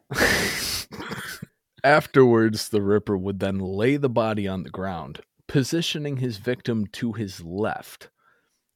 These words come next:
At this point, the Ripper would leave his signature slash across the throat,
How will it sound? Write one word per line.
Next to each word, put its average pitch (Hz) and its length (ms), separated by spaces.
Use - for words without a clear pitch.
At 113 160
this 127 160
point, 120 340
the 107 80
Ripper 104 360
would 92 220
leave 113 440
his 127 200
signature 117 580
slash 92 560
across 98 500
the 82 180
throat, 98 360